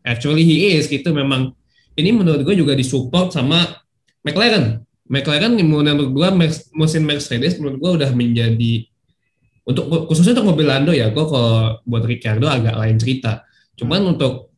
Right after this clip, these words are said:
Speaker 1: kalau untuk Lando, dia udah driving dengan sasis itu, dengan tipe, dengan tipe mobil M C L tiga lima,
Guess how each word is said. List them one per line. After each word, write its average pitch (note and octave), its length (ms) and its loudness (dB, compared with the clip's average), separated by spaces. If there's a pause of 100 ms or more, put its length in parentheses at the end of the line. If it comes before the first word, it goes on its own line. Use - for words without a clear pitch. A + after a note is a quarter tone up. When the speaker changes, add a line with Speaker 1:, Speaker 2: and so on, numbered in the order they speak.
(440)
Speaker 1:
kalau A#2+ 220 0
untuk A2+ 180 -2
Lando, A#2 560 0 (420)
dia D3 240 0
udah G3+ 160 4
driving C3+ 540 2
dengan B2+ 260 2
sasis B2+ 480 -6
itu, A#2+ 240 -2
dengan B2 320 0
tipe, B2+ 240 -4 (240)
dengan B2 240 2
tipe C3+ 320 -2
mobil B2+ 480 2
M D3+ 160 0
C C#3 320 -4
L C3+ 160 0
tiga C3+ 240 0
lima, A#2+ 480 2